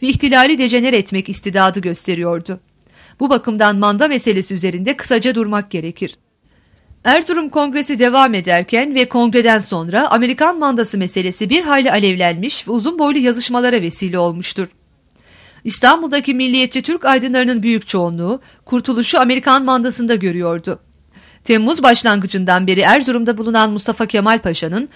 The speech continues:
Anadolu'daki milli hareketin sözcülüğünü yapmaya başlaması ve özellikle Erzurum Kongresi'nin yankıları İstanbul'daki milliyetçi grubu Mustafa Kemal Paşa ile temas kurmaya zorlamıştı.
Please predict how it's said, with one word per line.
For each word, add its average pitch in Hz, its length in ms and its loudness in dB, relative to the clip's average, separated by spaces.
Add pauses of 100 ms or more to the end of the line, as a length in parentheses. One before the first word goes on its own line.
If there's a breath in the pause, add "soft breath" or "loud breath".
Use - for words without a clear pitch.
(140 soft breath)
Anadolu'daki 277 680 0
milli 240 280 2
hareketin 269 520 -2
sözcülüğünü 240 560 0
yapmaya 240 460 0
başlaması 175 640 -2 (240 loud breath)
ve 196 60 0
özellikle 233 560 2
Erzurum 254 600 2
Kongresi'nin 226 640 -2
yankıları 175 640 -4 (220 loud breath)
İstanbul'daki 285 720 0
milliyetçi 240 460 0
grubu 269 340 -2
Mustafa 220 340 -6
Kemal 233 320 -2
Paşa 262 280 -4
ile 226 180 0
temas 214 380 -4
kurmaya 165 340 -6
zorlamıştı. 170 720 -6